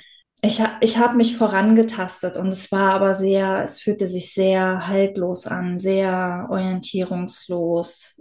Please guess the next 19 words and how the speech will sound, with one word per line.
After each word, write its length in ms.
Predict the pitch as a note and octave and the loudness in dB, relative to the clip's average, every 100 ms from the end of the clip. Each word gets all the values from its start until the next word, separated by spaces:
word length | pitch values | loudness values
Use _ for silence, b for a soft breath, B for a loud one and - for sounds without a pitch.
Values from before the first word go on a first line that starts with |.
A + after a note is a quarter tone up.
| - | -8
sehr, 600 | F#3+ F#3+ F#3 F#3 F#3+ B B B B - | -2 0 0 -2 -4 B B B B -10
auch 160 | G3 | -6
sehr, 440 | - G#3 G3+ G3 G3 G3+ - | -2 2 4 4 2 -2 -6
mm, 580 | G3 G3 F#3+ F#3+ F#3+ F#3+ G3 | -2 0 0 -2 -2 -4 -6
ich 160 | - | -4
bin 160 | G#3 G3+ | 2 2
da 120 | F#3+ | 2
sehr 180 | F#3+ G3 | 0 -2
kritisch 540 | - A#3+ A#3+ F#3+ - | -2 -2 0 -2 -2
mit 160 | F#3+ - | -4 -6
mir 120 | F#3 | -2
selbst 320 | G3 G3+ - | 0 -2 -4
gewesen, 400 | F#3 F#3+ F#3+ F#3 | -6 -2 -2 -2
weil 220 | F3+ F3 F#3 | -2 0 -2
ich, 280 | F3+ - B B B B B _ _ | -4 -14 B B B B B _ _
ich 240 | - - G#3 | -8 -2 8
wollte 420 | G#3 A3 A3 F#3 | 10 10 6 2
weiter 280 | F#3 F#3 F#3 | 0 0 -4
funktionieren. 840 | - F#3 - E3+ E3+ E3 E3 | -6 -10 -6 -6 -6 -6 -10